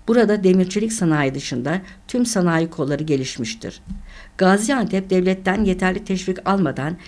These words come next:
kendi halkının gayretleri ve çalışkanlığı ile sanayileşme açısından önemli bir yere ulaşmıştır. Buradan yılda iki milyar doların üzerinde sanayi ürünü ihracatı yapılır.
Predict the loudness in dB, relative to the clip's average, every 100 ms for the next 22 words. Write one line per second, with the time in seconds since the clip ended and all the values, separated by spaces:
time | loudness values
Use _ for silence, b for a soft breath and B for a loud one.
0 | B -4 0 2 2 0 0 0 2 2
1 | 2 0 -2 -2 -2 -2 -2 -2 -2 -2
2 | 0 0 0 -2 -4 -6 B B B -2
3 | 2 4 4 2 0 -4 -4 -4 -2 -2
4 | -2 -4 -2 0 2 2 2 2 2 0
5 | -2 -6 -8 -12 -12 -14 -14 -20 -20 -20
6 | B B B 0 2 2 0 -2 -4 0
7 | 2 0 -2 0 2 4 2 -2 -2 -4
8 | -2 -4 -4 -4 -4 -4 -6 B B B
9 | 0 2 4 4 2 0 -2 -4 -10 -10
10 | -8 -4 -4 -4 -4 -6 -8 -10 -12 -16
11 | -18